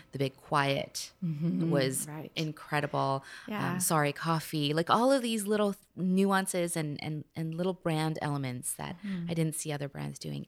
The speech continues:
Speaker 1: And I do have a jacket from many years ago. I think
Speaker 2: Mm-hmm.
Speaker 1: it was, like, first or second season. And I love it. It was the trench coat that also had the puffy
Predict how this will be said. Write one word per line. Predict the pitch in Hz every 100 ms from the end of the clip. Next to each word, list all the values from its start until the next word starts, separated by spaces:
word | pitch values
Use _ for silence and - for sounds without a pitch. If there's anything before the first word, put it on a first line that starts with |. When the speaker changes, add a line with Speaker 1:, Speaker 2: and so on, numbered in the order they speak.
| -
Speaker 1:
And | 214 180 175 180 - -
I | 165
do | 147 156
have | 165
a | 165
jacket | 156 139 - 143 -
from | 147 135 131 135 _ _ _ _ 170
many | 185 185
years | 156 143
ago. | 139 - -
I | 170
think | 180
Speaker 2:
Mm-hmm. | 165 156
Speaker 1:
it |
was, | 139 131
like, | 135 -
first | - 135 -
or |
second | 143 139 - 135
season. | - 139 139 131 131 - - -
And | 190
I | 208 214
love | 208 202 214
it. | 170 139
It | -
was | 175 170
the | -
trench | 160 175 180 -
coat | 214 233 262 -
that | 165
also | - 160 170
had | 175
the | 170
puffy | - 151 - 190 220